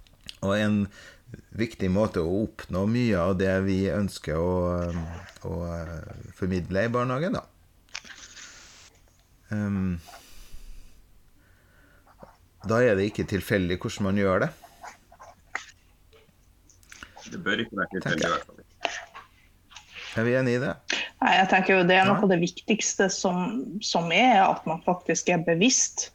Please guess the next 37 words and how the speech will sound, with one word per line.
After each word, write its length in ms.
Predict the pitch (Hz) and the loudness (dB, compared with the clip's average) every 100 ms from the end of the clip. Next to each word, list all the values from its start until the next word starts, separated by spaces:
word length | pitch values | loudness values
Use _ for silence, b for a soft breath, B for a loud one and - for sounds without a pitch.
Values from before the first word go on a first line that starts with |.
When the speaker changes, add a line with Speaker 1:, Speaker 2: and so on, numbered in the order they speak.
| _ _ - | _ _ 0
Speaker 3:
eh, 480 | 190 175 175 175 180 - _ _ 226 | 2 2 2 0 -4 -12 _ _ -4
hvordan 240 | - 185 | -2 -2
man 100 | 175 | -2
snakker 320 | 190 - 180 | -6 -4 -4
med 140 | 202 196 | -2 -2
barn. 160 | 226 226 - - | -2 -6 -10 -6
At 160 | 202 | 0
man, 160 | 185 165 160 - | 2 2 0 -4
eh, 360 | - - - - 175 190 - B B B B - - - 240 208 | -8 -8 -8 -10 -14 -20 -20 B B B B -20 -14 -12 -8 -6
går 300 | 208 214 240 | 2 4 6
noen 160 | 185 170 | 4 4
runder 340 | 165 170 170 | 4 4 4
med 140 | 170 165 | 2 0
seg 160 | 175 | 4
selv. 420 | - - - - - - - | 4 6 4 4 -4 -16 -2
Eh, 320 | 180 180 175 156 | 0 2 2 2
og 60 | 196 | 2
derfor 240 | 196 214 | 4 2
synes 200 | 208 196 | 2 0
jeg 120 | 170 | 0
jo 60 | 170 | 2
også 160 | 220 - | 0 -4
at 60 | |
tilbakemeldingskultur 920 | 170 175 - 208 214 - 233 - 214 165 | -4 -4 0 2 2 0 -2 2 2 4
er 80 | 156 | 0
så 140 | - | -2
viktig, 360 | 185 - - 175 - | -4 -4 -8 -6 -6
fordi 240 | 185 175 | -4 -2
at 360 | 160 - - - b b b _ _ _ - | -2 -4 -12 -18 b b b _ _ _ -12
det 240 | - 202 190 | -8 2 4
er 140 | 190 | 4
jo 140 | 180 | 4
ofte 200 | 185 - 175 | 2 0 0
man 120 | 156 | 0
ikke 220 | 165 175 | -4 -4
helt, 420 | 170 165 - - - _ _ _ _ - _ | -2 -2 -4 -10 -10 _ _ _ _ -20 _
eh, 300 | - - - | -4 -2 -4